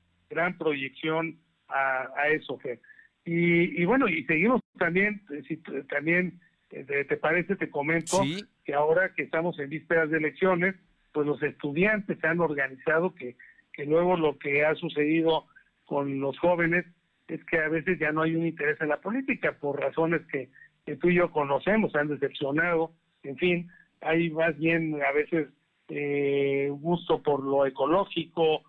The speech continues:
Speaker 1: o preocupación por lo ecológico, por lo social, pero en la universidad se están organizando, ya convocaron a otras universidades como la nahua, como la ibeo,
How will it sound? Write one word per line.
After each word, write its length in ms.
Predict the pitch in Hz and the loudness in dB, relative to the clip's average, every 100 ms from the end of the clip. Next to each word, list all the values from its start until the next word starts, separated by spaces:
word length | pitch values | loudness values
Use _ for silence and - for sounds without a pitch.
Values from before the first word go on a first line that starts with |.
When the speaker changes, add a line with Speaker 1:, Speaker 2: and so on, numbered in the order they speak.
| _ _ - | _ _ -10
Speaker 1:
o 140 | 143 | -8
preocupación 440 | 147 131 135 160 | -6 -6 -6 -6
por 140 | 156 139 | -4 -4
lo 80 | 135 | -2
ecológico, 520 | 139 147 180 - 170 | -2 0 0 0 -10
por 140 | 139 | -8
lo 100 | 135 | -6
social, 380 | 147 127 196 202 _ _ _ - | -4 -2 -2 -2 _ _ _ -4
pero 200 | 180 208 | 0 2
en 80 | 196 | 2
la 80 | |
universidad 440 | 170 160 147 202 190 | 0 -2 0 -2 -2
se 60 | |
están 260 | - 185 202 | -4 -4 0
organizando, 880 | 180 151 143 135 131 160 143 151 180 _ _ _ - | 0 0 -2 -6 -2 -2 -2 -4 -6 _ _ _ -2
ya 880 | 160 175 175 180 175 165 160 156 143 143 | 2 4 2 2 2 2 2 0 -2 -4
convocaron 560 | 147 139 131 165 160 151 | -8 -12 -8 -6 -4 -4
a 100 | 143 | 0
otras 300 | 180 190 156 | 0 -2 -8
universidades 500 | 139 127 160 156 151 | -8 -6 -2 -2 -2
como 180 | 143 135 | -8 -6
la 140 | 131 | -6
nahua, 380 | 139 151 151 151 | 0 4 4 2
como 200 | - 131 | -2 -12
la 120 | 120 | -10
ibeo, 420 | 131 147 160 160 | -4 0 2 0